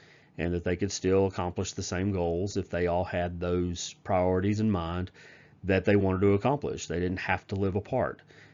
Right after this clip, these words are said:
And they realized that it was easier to do that together and still stay away from the influences that they didn't want to be around. This form became known as Cenobitic monasticism. And that word is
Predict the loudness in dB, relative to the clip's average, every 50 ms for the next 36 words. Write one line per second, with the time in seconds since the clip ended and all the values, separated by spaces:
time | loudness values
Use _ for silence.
0 | _ _ -4 -2 0 0 0 0 -2 -2 -2 -2 -2 0 2 2 2 4 4 2
1 | 2 0 -2 -2 -2 -2 -2 -2 -4 -4 -2 0 0 2 0 0 0 0 0 0
2 | -2 -4 -2 0 0 2 2 0 -2 -4 -4 -2 -2 -2 -2 -2 -2 -2 -4 -4
3 | -4 -6 -6 -6 -4 0 2 2 4 4 2 2 0 -2 -4 -2 0 0 2 2
4 | 0 0 0 0 -2 -2 -4 -6 -6 -4 -4 -4 -4 -6 -6 -8 -8 -8 -6 -4
5 | -2 -2 -2 -4 -4 -4 -4 -4 -4 -6 -8 -8 -8 -8 -8 -8 -4 -2 -2 0
6 | 0 0 -2 -2 -4 -4 -4 -4 -4 -4 -4 -4 -6 -8 -10 -10 -12 -14 -16 -18
7 | -20 -20 -18 -18 -16 -16 -18 -18 -20 -20 -20 -16 -6 10 12 12 12 12 12 12
8 | 12 12 12 12 10 6 6 6 6 4 4 2 2 2 2 0 0 -2 -4 -6
9 | -4 -4 -2 -2 -2 -2 -2 -2 0 0 -2 -2 -4 -6 -8 -6 -6 -6 -6 -6
10 | -6 -6 -8 -10 -12 -14 -12 -10 -10 -10 -10 -12 -14 -16 -18 -20 _ _ -20 -20
11 | -20 -20 _ _ _ _ _ -14 -12 -10 -10 -8 -8 -8 -8 -2 2 2 2 4
12 | 6 8 10 10 10 8 8 6 4 2 2 -2 -6 -10 -14